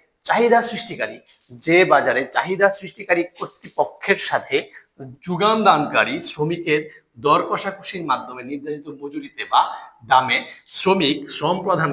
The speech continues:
করে অথবা কি ক্রয় বিক্রয় করে, শ্রম ক্রয় বিক্রয় করে, তাকে শ্রমবাজার বলে। আচ্ছা, তাহলে শ্রমবাজার হচ্ছে এরকম একটা সংজ্ঞা,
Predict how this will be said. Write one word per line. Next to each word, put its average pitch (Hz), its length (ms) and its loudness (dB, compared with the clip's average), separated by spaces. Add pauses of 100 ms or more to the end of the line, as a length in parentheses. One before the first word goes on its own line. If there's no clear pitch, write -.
করে 120 180 0
অথবা 131 340 -6
কি - 140 -18 (120)
ক্রয় 185 240 -4
বিক্রয় 190 300 -14
করে, 107 180 -10
শ্রম 151 320 0
ক্রয় 170 220 4
বিক্রয় 143 260 -8
করে, 127 140 -2
তাকে 120 260 -4
শ্রমবাজার 131 460 -10
বলে। - 180 -18
আচ্ছা, 110 160 -12 (440)
তাহলে 156 220 -6
শ্রমবাজার 190 440 2
হচ্ছে - 160 -6
এরকম 147 200 0
একটা - 220 -16
সংজ্ঞা, 127 220 -6